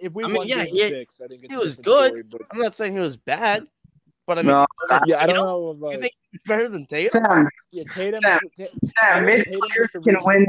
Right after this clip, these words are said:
Speaker 3: awards like that because Jackie Bradley was an A L C S M V P.
Speaker 1: <laughs> Yes. Anyway,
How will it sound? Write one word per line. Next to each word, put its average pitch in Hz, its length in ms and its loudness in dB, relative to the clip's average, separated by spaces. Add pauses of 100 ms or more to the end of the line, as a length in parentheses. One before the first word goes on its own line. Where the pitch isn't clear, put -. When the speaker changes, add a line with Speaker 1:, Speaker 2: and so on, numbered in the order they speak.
Speaker 3:
awards 165 500 4
like 147 200 4
that 131 240 4
because 143 320 2
Jackie 156 320 4
Bradley 143 380 4
was 131 200 2
an 127 160 2
A 131 160 6
L 127 120 4
C 127 280 2
S 120 180 2
M 117 180 0
V 113 120 0
P. 107 280 -2
Speaker 1:
<laughs> 190 1600 -16
Yes. 113 420 -14 (400)
Anyway, 131 540 -4